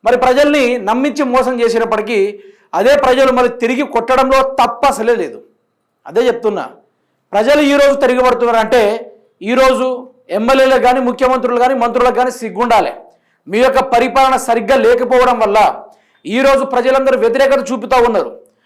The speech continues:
ఎవరు ఇష్టానుసారంగా, ఇష్టానురాజ్యంగా చూపట్లేదు. మీరు చేసే వ్యవహారాలని, మీరు చేసే కార్యక్రమాలను చూసి తట్టుకోలేక ప్రజలు తిరగబడతా ఉన్నారు. మీ యొక్క వ్యవహారం చూసి తట్టుకోలేక ప్రజలు తిరగబడతా ఉన్నారు. తెలంగాణ మొత్తం తిరగబడతా ఉంది.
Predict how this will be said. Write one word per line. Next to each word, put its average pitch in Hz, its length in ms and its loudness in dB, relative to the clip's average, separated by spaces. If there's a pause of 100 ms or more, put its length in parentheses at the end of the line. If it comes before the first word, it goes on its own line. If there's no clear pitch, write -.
(140)
ఎవరు 240 280 2
ఇష్టానుసారంగా, 262 840 2
ఇష్టానురాజ్యంగా 262 800 0
చూపట్లేదు. 233 560 -2 (340)
మీరు 220 220 0
చేసే 262 460 0
వ్యవహారాలని, 247 760 0 (360)
మీరు 240 200 -2
చేసే 254 360 2
కార్యక్రమాలను 240 680 0 (160)
చూసి 262 420 -6
తట్టుకోలేక 247 760 0 (380)
ప్రజలు 269 300 0
తిరగబడతా 254 480 2
ఉన్నారు. 143 300 -4 (420)
మీ 190 100 -4
యొక్క 254 200 2
వ్యవహారం 262 540 2
చూసి 240 120 -6
తట్టుకోలేక 233 540 0
ప్రజలు 233 240 0
తిరగబడతా 226 500 0
ఉన్నారు. 127 260 -8 (480)
తెలంగాణ 269 600 2 (220)
మొత్తం 247 580 -2
తిరగబడతా 262 500 2
ఉంది. 151 280 -4